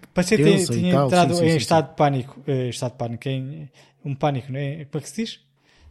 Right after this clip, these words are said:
Speaker 1: Eh,
Speaker 2: É assim, eu até entendo essa parte,
Speaker 1: Estado em
Speaker 2: mas
Speaker 1: pânico.
Speaker 2: explico-te. Eh, eh, te-, te-, teve tipo um ataque de pânico. Ehm,
Speaker 1: Era isso
Speaker 2: eu,
Speaker 1: que eu queria
Speaker 2: eu
Speaker 1: dizer.
Speaker 2: percebo, eu percebo um bocadinho ela, o que diz, porque ela, há uma cena em que ela diz assim:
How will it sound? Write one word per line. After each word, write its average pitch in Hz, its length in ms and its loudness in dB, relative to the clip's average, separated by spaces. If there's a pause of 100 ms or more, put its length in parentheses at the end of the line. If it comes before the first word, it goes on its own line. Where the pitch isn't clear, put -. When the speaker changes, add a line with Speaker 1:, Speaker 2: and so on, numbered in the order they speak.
Speaker 1:
Eh, 135 500 0
Speaker 2:
É 131 60 0
assim, 123 320 -4
eu 233 160 0
até 220 160 0
entendo 180 440 0
essa 175 220 -2
parte, 170 280 -4
Speaker 1:
Estado 175 200 2
em 165 60 2
Speaker 2:
mas 139 80 -2
Speaker 1:
pânico. 170 240 2
Speaker 2:
explico-te. - 360 -8 (380)
Eh, 135 180 -2 (200)
eh, - 40 -6
te-, 202 340 0
te-, 226 160 -4
teve 190 220 0
tipo 170 240 -2
um 160 80 0
ataque 143 280 -2
de - 60 -18
pânico. 95 360 -10 (340)
Ehm, 135 380 -2
Speaker 1:
Era 147 180 -2
isso 131 140 0
Speaker 2:
eu, 208 60 4
Speaker 1:
que 196 60 -4
eu 220 120 -2
queria - 40 0
Speaker 2:
eu 131 40 0
Speaker 1:
dizer. 220 200 2
Speaker 2:
percebo, 151 600 0 (160)
eu 180 100 2
percebo 180 400 -4
um 175 80 -4
bocadinho 175 520 -2
ela, 143 360 -2
o 147 80 -8
que - 140 -8
diz, 156 240 -6
porque - 280 -6
ela, 170 220 -4
há 143 120 -6
uma 143 200 -4
cena 160 280 -6
em 143 40 -6
que - 80 -6
ela 143 140 -2
diz 127 160 -4
assim: 107 340 -10